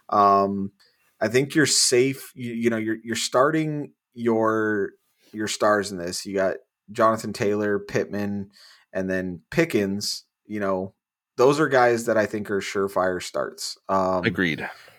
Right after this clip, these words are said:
Speaker 1: now, what about, like, uh, Paris Campbell? Um, we've seen the targets stay up with him.
Speaker 2: Yep.
Speaker 1: Uh, are you,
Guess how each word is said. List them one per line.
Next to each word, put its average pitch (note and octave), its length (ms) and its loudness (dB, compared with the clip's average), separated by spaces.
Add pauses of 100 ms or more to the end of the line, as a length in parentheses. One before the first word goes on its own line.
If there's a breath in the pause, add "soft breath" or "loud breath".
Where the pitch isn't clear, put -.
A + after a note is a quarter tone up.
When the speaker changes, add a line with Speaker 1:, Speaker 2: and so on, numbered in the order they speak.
(380 loud breath)
Speaker 1:
now, G#2 560 -2 (160)
what A#2+ 280 0
about, A#2+ 340 4
like, A2 420 0
uh, G2 240 -2
Paris A#2 340 0
Campbell? F#2+ 500 -8 (440)
Um, E2+ 500 -4 (220)
we've G2 180 -6
seen C3+ 240 0
the D3+ 80 -2
targets C3+ 480 2
stay A#2+ 220 4
up - 200 2
with G2 140 -4
him. G#2 400 -4 (180)
Speaker 2:
Yep. G2+ 160 2
Speaker 1:
Uh, F2+ 280 0 (720 soft breath)
are A2+ 100 0
you, G#2 180 -2